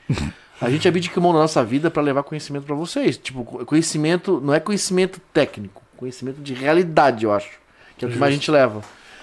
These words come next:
Speaker 2: Abdicou mão das nossas vidas profissionais. Tu como uma
Speaker 1: Sim.
Speaker 2: pessoa formada, o Thiago como tinha, tinha a carreira dele lá de administração lá na empresa que ele trabalhava, eu também na minha.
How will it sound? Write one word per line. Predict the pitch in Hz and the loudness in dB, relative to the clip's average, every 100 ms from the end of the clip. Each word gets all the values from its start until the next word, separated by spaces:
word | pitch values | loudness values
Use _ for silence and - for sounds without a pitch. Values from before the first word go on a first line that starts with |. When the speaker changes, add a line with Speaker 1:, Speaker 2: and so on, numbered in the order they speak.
| - - - - | -20 -20 -20 -4
Speaker 2:
Abdicou | 165 185 - 226 | 0 0 2 4
mão | 233 | 4
das | 226 | 4
nossas | 220 208 | 2 -2
vidas | 220 | -4
profissionais. | - 196 - 190 190 208 208 - - | -4 -4 0 2 4 4 2 -4 -12
Tu | - 170 | 0 0
como | 165 147 | 2 -4
uma | 139 | -2
Speaker 1:
Sim. | 101 | -2
Speaker 2:
pessoa | 95 147 | -2 -4
formada, | - 135 139 170 175 131 | -2 -2 2 2 2 0
o | |
Thiago | 110 - 135 127 | -8 0 0 0
como | 135 131 | -6 -8
tinha, | 131 123 120 | -8 -8 -8
tinha | - 131 | -8 -4
a | |
carreira | 123 131 | -2 0
dele | 131 127 | 0 2
lá | 131 127 | 2 2
de | |
administração | 117 117 - 120 127 | 0 -10 -12 -12 -8
lá | 127 120 | -6 -6
na | 123 | -8
empresa | 127 120 | -8 -8
que | |
ele | 117 | -6
trabalhava, | 120 127 165 143 107 - - - - | -2 4 4 4 0 -10 -20 -18 -6
eu | 131 | -2
também | 135 143 | 0 2
na | 143 | 2
minha. | 139 180 | 2 -2